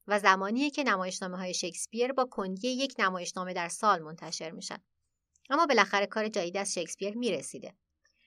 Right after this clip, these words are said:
آکسفوردیان ها این مسئله رو اینطوری توجیه می‌کنن که این نمایشنامه ها قبل از مرگ دوویر نوشته شدن و به بن جانسون سپرده شدن تا کم کم منتشرشون کنه.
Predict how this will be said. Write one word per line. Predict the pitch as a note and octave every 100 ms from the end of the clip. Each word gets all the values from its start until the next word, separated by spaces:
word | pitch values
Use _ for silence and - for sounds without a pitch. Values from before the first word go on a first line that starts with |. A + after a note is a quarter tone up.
| -
آکسفوردیان | B3 A#3+ C4 A#3+ A#3 A3+
ها | A3+
این | E4 E4
مسئله | B3+ - A3 A#3+
رو |
اینطوری | C#4 B3 A3
توجیه | A#3+ C#4+ C4+ C4+ C4
می‌کنن | C4 C4 A#3+
که | A#3+
این | C#4 C#4+
نمایشنامه | A#3 F#3+ F3+ - F#3 E3
ها | E3+ E3+ -
قبل | D4+ C#4+
از | C4+ B3+
مرگ | A#3+ A#3
دوویر | A3+ G#3 G3+ G#3
نوشته | G3+ D#3+ D#3+ A#3+
شدن | A3 A#3 A3 G#3+
و | F3+
به | E3+
بن | F#3 E3+
جانسون | E3+ D#3+ E3 A#3
سپرده | A#3+ C4 B3 A3
شدن | A3 G#3+ G#3
تا | G#3
کم | F#3+ G3+ F#3
کم | G#3 G#3
منتشرشون | F#3+ F#3 F#3 F#3+ C#3+ - C#3+
کنه. | - A2